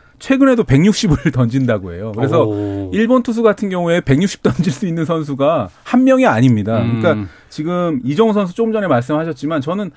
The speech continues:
Speaker 1: 한일전에서 <laughs> 이정우 선수가 과연 얼마 칠까 이것도 저는 관심사예요.
Speaker 2: 그렇군요.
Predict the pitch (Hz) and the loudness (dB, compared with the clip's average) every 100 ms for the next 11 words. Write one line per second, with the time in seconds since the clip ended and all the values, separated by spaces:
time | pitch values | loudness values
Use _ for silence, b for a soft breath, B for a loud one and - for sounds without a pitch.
0 | B B - - 240 269 254 247 240 214 | B B -14 -2 2 4 4 4 4 4
1 | 208 147 147 190 226 143 208 185 185 151 | 2 2 -2 0 0 0 -2 0 0 2
2 | 147 101 - 120 170 214 135 185 - 131 | 0 0 -4 -4 -2 -4 -6 -10 -4 -4
3 | 170 240 233 160 147 101 110 113 92 85 | -2 -6 -4 -4 -4 -6 -8 -10 -12 -16
4 | 85 - 123 110 - 98 92 90 | -18 -10 -8 -8 -10 -10 -8 -12